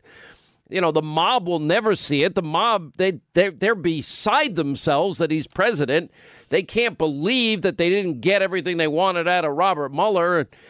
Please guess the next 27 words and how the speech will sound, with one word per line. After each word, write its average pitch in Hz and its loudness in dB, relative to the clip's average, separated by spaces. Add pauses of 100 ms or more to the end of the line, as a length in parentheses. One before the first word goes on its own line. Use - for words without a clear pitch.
(160)
and 147 0
they 208 2
are 165 0
fit - 0
to 165 0
be 147 0
tied, 185 0
and 151 -4 (240)
now 208 0
they're 185 0
just 156 -2
doubling 175 2
down 185 2
on 160 0
the 147 2
lies 175 0
and 143 0
the 139 2
conspiracy 180 -2
theories 156 0
and 131 2
the 123 -2
propaganda 185 0
and 143 0
the 131 -4
Russian 160 0
misinformation. 156 0